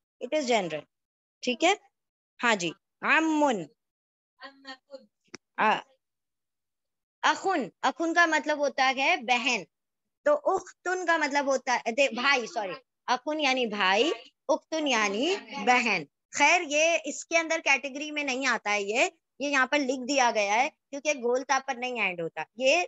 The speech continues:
real feminine है। real feminine यानी कि जिसको अल्लाह रब्बुल इज्जत ने रिश-, जोड़ियां बना बना कर पैदा किया है, है ना?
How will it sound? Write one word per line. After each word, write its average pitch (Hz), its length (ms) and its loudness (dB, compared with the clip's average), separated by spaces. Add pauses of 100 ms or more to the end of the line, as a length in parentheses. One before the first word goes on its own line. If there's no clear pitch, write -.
(100)
real 247 260 0
feminine 190 540 -4
है। 156 140 -10
real 240 200 -2
feminine 262 480 -2
यानी 262 280 -2
कि - 340 -6
जिसको 247 400 -2
अल्लाह 254 420 2
रब्बुल 240 320 -2
इज्जत 226 320 -2
ने 254 220 -2
रिश-, 233 420 -10 (120)
जोड़ियां 233 420 0
बना 214 220 0
बना 202 220 -2
कर 190 120 -6
पैदा 170 360 -4
किया 156 340 -10
है, 143 60 -14 (380)
है 247 60 0
ना? 359 120 2